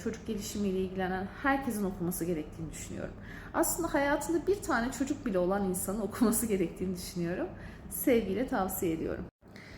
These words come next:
Aynı zamanda unuttuğum bir konu daha var. Kitabımızın yazarı korneal implant cerrahı. Yani bu ne demek?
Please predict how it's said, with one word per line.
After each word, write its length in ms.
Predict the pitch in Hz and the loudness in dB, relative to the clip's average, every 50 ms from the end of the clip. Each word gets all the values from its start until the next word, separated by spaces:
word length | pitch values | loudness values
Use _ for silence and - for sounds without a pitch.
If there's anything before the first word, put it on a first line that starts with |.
| - - - - - - - | -14 -14 -14 -14 -14 -4 0
Aynı 240 | 240 240 233 233 233 | 2 2 4 2 2
zamanda 460 | - 233 220 220 220 208 214 220 214 | 2 2 2 2 2 0 0 0 0
unuttuğum 520 | - 208 220 220 - - - 233 220 226 | 0 0 -2 -2 -4 -4 -2 -2 0 0
bir 260 | 220 220 220 - - - - - - - - - - - - - | 0 -2 -4 -4 -8 -10 -12 -14 -14 -14 -16 -16 -16 -16 -8 -2
konu 240 | - 208 208 202 202 | 0 0 0 2 2
daha 260 | 226 226 240 247 220 | 2 2 2 2 4
var. 220 | 190 185 220 269 - - - - - - - - - - - - - - - - - - - - | 4 2 2 0 -2 -6 -10 -10 -12 -12 -10 -10 -10 -10 -10 -12 -12 -12 -14 -14 -14 -14 -14 -12
Kitabımızın 680 | - - - 277 240 233 233 240 247 240 247 254 254 247 | -12 0 2 4 4 4 4 2 2 2 0 2 2 4
yazarı 580 | 226 214 208 196 185 185 180 196 233 294 359 370 - - - - - - - - - - - - - - - - - - | 4 2 2 2 2 2 2 2 0 0 -2 -4 -6 -12 -12 -12 -12 -12 -12 -12 -14 -14 -14 -14 -14 -14 -14 -12 0 2
korneal 500 | 269 254 254 254 262 233 220 233 294 - - - - - | 4 4 6 6 4 4 4 2 2 0 -2 -8 -6 2
implant 580 | 220 233 233 - - 233 233 233 233 - - | 2 2 2 2 0 2 2 2 0 -2 -4
cerrahı. 500 | - 185 160 165 165 165 170 202 277 349 - - - - - | 0 0 0 0 0 -2 -4 -2 -2 -4 -4 -6 -10 -6 -2
Yani 220 | 233 202 220 226 226 | -2 0 0 0 0
bu 80 | 240 | 0
ne 120 | 247 233 208 | 0 0 2
demek? 380 | 185 175 175 214 277 - - | 0 0 0 0 -2 -4 -6